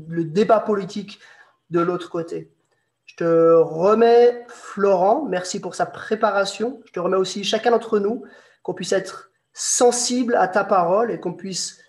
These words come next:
comprendre comment nous y conformer pour ta gloire. Je te demande ça dans le nom de Jésus. Amen. Alors, Florent,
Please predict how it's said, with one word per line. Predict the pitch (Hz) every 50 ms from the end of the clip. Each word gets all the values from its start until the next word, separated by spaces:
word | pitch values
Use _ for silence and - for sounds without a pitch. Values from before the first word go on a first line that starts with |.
| _ _ _ _
comprendre | - - 247 247 240 240 - - 233 226 202 185 170 - -
comment | - 226 220 220 226 226 226 226 233 233 233 233 233 233 - -
nous | 208 180 175 180 185 180 175
y | 190 180 - -
conformer | - 226 220 220 220 220 226 202 185 170 185 180 180 185 185 185 - - - - -
pour | 185 165 -
ta | - 185 175
gloire. | 160 170 170 160 139 - - - _ _ _ _ _ _ _
Je | _ -
te | - 180
demande | 175 190 190 190
ça | - - 220 208 208
dans | 196
le | 175 165 165
nom | 180 185 185
de | 185 185
Jésus. | 170 165 170 165 151 139 135 135 - _ _ _ _
Amen. | 165 151 147 147 147 - - 156 160 - _ _ _ _ _ _ _ _ _ _ _ _ _ _ _ _ _ _ _ _ _ _ _ _ _ _ _ _ - - - - 135 - - _ _ _ _ _ _ _ _ _ _ _ _ _ _ _ _ _ _ _ _ _ _ _ _ _ _ _ _ _
Alors, | - 196 196 180 160 151 156 - - - - _ _ _ _ _
Florent, | - - - - - - - - - - 208 202 214 214 214 196 180 190 196 208 220 214 - - -